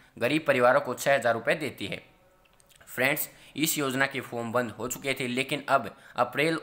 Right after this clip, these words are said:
और मई में यह फॉर्म दोबारा ओपन होने की, दोबारा भरे जाने की संभावना है। अप्रैल और मई में ये फॉर्म दोबारा भरे जाएंगे और जिन,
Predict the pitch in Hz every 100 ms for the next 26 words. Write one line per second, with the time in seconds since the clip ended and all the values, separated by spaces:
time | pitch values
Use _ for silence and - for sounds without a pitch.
0 | - 127 123 127 143 131 101 - - -
1 | - 113 123 151 - 131 135 123 127 131
2 | 135 147 - - _ _ _ _ _ _
3 | _ _ - 127 160 156 127 139 139 139
4 | 131 135 135 117 117 143 127 123 147 160
5 | 131 104 104 113 110 92 98 _ - _
6 | _ _ _ _ - - _ _ 123 123
7 | 147 170 131 127 123 139 143 127 127 131
8 | 127 123 120 120 120 131 113 110 113 113
9 | 127 143 139 - - 117 123 101 139